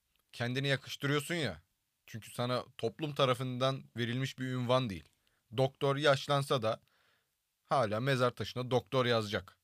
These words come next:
Herkes tarafından kabul edilmiş. Ama sen kendine "Ben böyleyim." deyip o tarzı yakıştırdıktan ve o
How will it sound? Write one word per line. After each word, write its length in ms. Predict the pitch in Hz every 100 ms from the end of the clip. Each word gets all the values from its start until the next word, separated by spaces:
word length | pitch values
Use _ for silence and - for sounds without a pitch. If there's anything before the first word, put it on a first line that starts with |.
| _
Herkes 340 | - 123 107 107
tarafından 420 | 110 101 123 123
kabul 320 | - 123 117
edilmiş. 380 | 110 95 78 - _ - - -
Ama 180 | 160 190
sen 180 | 180
kendine 480 | 165 165 160 170 165
"Ben 280 | 151 147 120
böyleyim." 520 | 147 170 151 120 113
deyip 300 | 104 135 - _ _ _ _
o 140 | 135 127
tarzı 340 | 143 131 120
yakıştırdıktan 1000 | 123 127 - - 131 113 104 - 101 98
ve 120 | 101
o 280 | 101 107 104